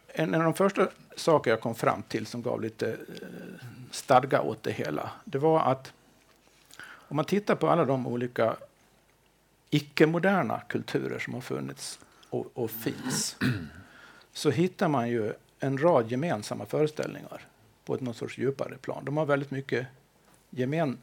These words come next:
gemensamma drag i sina kosmologier till exempel, och om synen på människan och så vidare. Och då, då slog det mig att det måste finnas någon i en ek-, i ett ekologisk process, en ekologisk evolutionär process som handlar om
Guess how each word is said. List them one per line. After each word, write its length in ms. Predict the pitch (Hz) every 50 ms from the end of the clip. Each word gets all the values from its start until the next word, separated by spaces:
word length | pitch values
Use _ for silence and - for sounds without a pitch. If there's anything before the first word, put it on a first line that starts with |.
| _ - -
gemensamma 840 | 131 127 131 147 147 156 175 180 156 135 - - - 113 113 113
drag 420 | 120 120 - 190 190 127 98 101 -
i 60 | 92
sina 240 | - 113 107 107 110
kosmologier 680 | - 131 123 - 127 123 117 123 127 180 180 147 - -
till 180 | - - -
exempel, 520 | - - - - - - - - - - -
och 220 | - 120 - -
om 100 | - 113
synen 380 | - - 135 123 120 117 117 117
på 240 | - - 123 127 127
människan 480 | 117 107 113 120 117 - 123 - - - - _ _ _
och 140 | - 160 113
så 100 | - -
vidare. 380 | - - 135 - - - - - - _ _ _ _ - -
Och 340 | - - - - - - -
då, 160 | 131 143 196
då 220 | - 156 147 165 151
slog 260 | - 180 180 180 160
det 80 | 151 139
mig 220 | 135 127 127 127
att 280 | 135 131 131 - - - _ - - - -
det 80 | - 139
måste 260 | 156 165 - - 165
finnas 500 | - - 147 180 202 208 196 147 - -
någon 440 | 139 139 139 135 139 135 135 135 127 - - _ _ _ _ _ _ - - _ - - - - _ - - - - - - - - - - - - - _ _ _ -
i 140 | - 151 151
en 120 | 156 -
ek-, 180 | 160 143 - - -
i 120 | 151 147
ett 140 | 147 147 -
ekologisk 800 | 143 - 160 156 180 214 214 170 117 117 123 123 - - -
process, 500 | - 143 147 135 - - - - - - 139
en 100 | 131 131
ekologisk 580 | 131 - 170 147 175 196 196 170 165 - -
evolutionär 560 | 143 135 127 131 123 120 - 139 147 160 135 -
process 500 | - - 120 - - 147 117 - - -
som 140 | - 120 110
handlar 360 | 120 131 135 139 131 113 -
om 340 | - 120 120 110 107 110